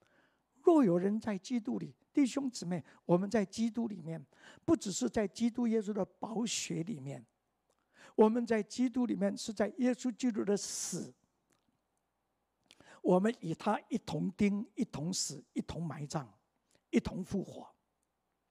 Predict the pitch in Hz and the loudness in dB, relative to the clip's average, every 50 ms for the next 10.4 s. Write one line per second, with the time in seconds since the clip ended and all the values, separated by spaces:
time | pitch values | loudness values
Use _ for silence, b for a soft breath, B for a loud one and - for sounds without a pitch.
0 | _ _ b b b b b _ _ _ 359 339 - - 156 - - 254 214 - | _ _ b b b b b _ _ _ 2 2 2 0 -4 -8 -6 -6 -4 -2
1 | 240 247 233 185 131 120 _ _ _ b b b b b b b b - 254 190 | -2 -2 -2 -2 -6 -14 _ _ _ b b b b b b b b 4 4 6
2 | 196 208 233 233 226 196 - - - 277 226 233 247 185 - - 160 139 151 202 | 6 4 2 0 -2 -2 -4 -4 -2 0 2 2 0 0 -2 -4 -6 -6 -6 -6
3 | 330 349 330 - _ _ b b b b b b b b b b - 202 208 214 | -8 -10 -16 -20 _ _ b b b b b b b b b b 6 6 6 6
4 | 220 233 - - - 247 302 294 233 196 - - - - 285 277 226 175 139 - | 6 2 -2 -6 -4 2 6 6 6 6 4 0 -2 0 0 0 0 -2 -4 -6
5 | _ _ _ _ _ _ _ - 226 208 196 240 226 - - 277 240 269 262 - | _ _ _ _ _ _ _ 2 4 6 6 6 6 4 4 4 4 4 2 2
6 | - 185 180 233 - - _ _ 247 185 214 214 185 170 160 151 147 - 269 247 | 0 -2 0 -2 -2 -6 _ _ 2 6 6 6 6 4 0 -4 -2 -2 0 0
7 | 226 214 175 185 147 B B B - 302 262 233 220 - 196 202 208 277 285 240 | 2 0 0 -2 -6 B B B 2 2 4 4 4 2 2 2 0 -2 -4 -2
8 | - - - - 214 214 180 165 196 262 269 233 214 - - 226 233 233 - 220 | -2 -2 0 4 6 6 6 6 4 2 2 2 0 -2 -2 -2 -2 0 0 0
9 | 220 226 220 202 160 B B B B B 247 269 226 - 233 220 - - - 277 | 0 0 0 -2 -4 B B B B B 4 4 6 4 2 0 0 -2 -2 -2
10 | 294 269 214 214 240 254 233 170 | 0 2 2 4 4 4 4 2